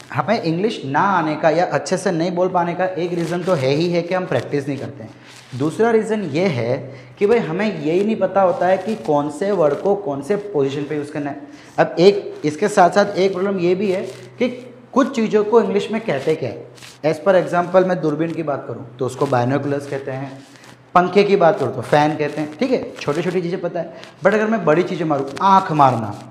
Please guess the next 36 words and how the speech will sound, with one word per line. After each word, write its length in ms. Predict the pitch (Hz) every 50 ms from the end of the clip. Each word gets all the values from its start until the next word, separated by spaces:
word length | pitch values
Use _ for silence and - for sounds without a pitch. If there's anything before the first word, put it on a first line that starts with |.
| - - - - - - - -
उबासी 480 | 208 196 208 202 202 196 196 214 220
लेना 380 | 208 196 185 165 139 127 120 - - - - - - - - - - - - -
या, 200 | 135 170 185 196 208 214 - - - - - - - - 151
अ, 20 | 165 160 - - -
अंगड़ाई 500 | 190 190 190 190 196 208 214 220 214 214
लेना, 340 | 196 185 165 143 123 113 104 - - - - - - - -
तो 280 | 165 - - - - - 170
ऐसे 440 | 165 165 175 180 - - 240 240
को 220 | 233 240 202 214 220
इंग्लिश 380 | 180 170 170 180 196 - -
में 120 | 202 214 -
क्या 180 | - 180 185
कहते 280 | 190 185 185 180 180 202
हैं, 80 | 185 180
हमें 140 | 180 180
पता 240 | 165 139 - 139 127
नहीं 180 | 120 110 107 104
है। 80 | 101 - - - - - - -
तो 80 | 190 208
उस 400 | 202 - - 175 190 202 - -
चीज़ 180 | 208 202 202
की 120 | - 202 196
तो 140 | 196 208 202
प्रैक्टिस 480 | - 175 165 156 - - 185 190 180
आप 340 | 180 160 170 165 - - - - - - - -
तो 80 | 160
ही 100 | 143 160
हो 100 | 185 190
सकती 320 | 180 - 175 - - - 185
है 60 | 185
जब 140 | 170 156 156
आप 220 | 170 185 180 - -
vocabulary 540 | 127 139 143 139 - 165 160 156 143 147 151
पे 200 | 151 156 165 185
focus 380 | 175 170 151 151 156 170 160
करेंगे। 340 | - 175 170 170 165 160 156